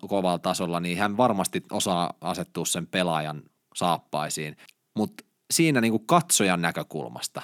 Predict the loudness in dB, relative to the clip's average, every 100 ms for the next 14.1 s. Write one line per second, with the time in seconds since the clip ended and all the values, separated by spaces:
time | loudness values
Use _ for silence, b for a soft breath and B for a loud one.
0 | -4 -4 0 2 2 0 2 2 4 0
1 | 2 4 4 2 -2 0 0 0 0 0
2 | 0 -4 -6 -6 -8 -10 -6 -4 -4 0
3 | 0 0 -2 -2 -2 -4 -8 -8 -10 -12
4 | -10 -10 -10 b b b -2 0 2 2
5 | 4 4 4 2 0 -6 -16 -6 2 4
6 | 6 4 4 2 2 0 0 -2 0 -2
7 | -2 -6 0 2 2 -2 0 2 2 0
8 | -4 _ _ _ _ _ _ _ _ -16
9 | 0 4 4 2 4 6 6 2 2 2
10 | 0 0 -2 -2 -2 -2 -2 -6 -8 -6
11 | -4 -4 -6 -6 -4 -4 -4 -6 -10 -12
12 | -14 B B -8 -8 -12 _ -20 -20 _
13 | _ _ 4 6 6 4 2 0 0 2